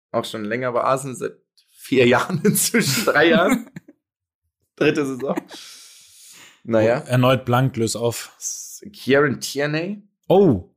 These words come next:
Speaker 2: der ist Schotte.
Speaker 1: Mhm. Mhm.
Speaker 2: Ah, okay.
Speaker 1: Der ist Schotte.
Speaker 2: Das
Speaker 1: Aber
Speaker 2: wusste ich
Speaker 1: West
Speaker 2: nicht.
Speaker 1: Ham
Speaker 2: Ja.
Speaker 1: Genau, dann, ja, ja, so ein, so ein, so ein Brasilianer, der nicht schlecht ist.
Speaker 2: Aber welche Position fehlt denn jetzt gerade?
Speaker 1: Links, äh,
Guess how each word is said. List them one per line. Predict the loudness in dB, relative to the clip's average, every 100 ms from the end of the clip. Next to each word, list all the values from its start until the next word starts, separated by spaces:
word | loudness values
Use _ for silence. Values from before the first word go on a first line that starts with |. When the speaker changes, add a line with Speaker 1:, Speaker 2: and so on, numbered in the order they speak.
| _
Speaker 2:
der | -6
ist | -4
Schotte. | -2 -4 -8 -8
Speaker 1:
Mhm. | -6 -6 -8 _ _ _ -12
Mhm. | -2
Speaker 2:
Ah, | 2 2
okay. | 0 -4
Speaker 1:
Der | -4
ist |
Schotte. | -12 _ -18
Speaker 2:
Das | -6
Speaker 1:
Aber | -6
Speaker 2:
wusste | -4 -6
ich | -10
Speaker 1:
West | -10
Speaker 2:
nicht. | -8
Speaker 1:
Ham | -8
Speaker 2:
Ja. | -14 _ _ _ _ _ _ _ _ _ _ _ _ _ _ _ _ _ _
Speaker 1:
Genau, | 0 2 2 2
dann, | 0 -4 -10 -14 -20 _ _ _ _ _ _ _ _ _ _ _ 0
ja, | 2
ja, | 4 4 4
so | 2 -4
ein, | -4 -4
so |
ein, | -8 -10 -10
so | -8
ein | -4
Brasilianer, | -4 0 0 2 0
der | -2
nicht | -6 -8
schlecht | -8 -12
ist. | -16 -20 _ _ _ _ _ _ _ _
Speaker 2:
Aber | 2 2
welche | 2
Position | 2 0 2 0
fehlt | 2 -2 0
denn |
jetzt | -2 0
gerade? | 0 0
Speaker 1:
Links, | -2 -4 0
äh, | 0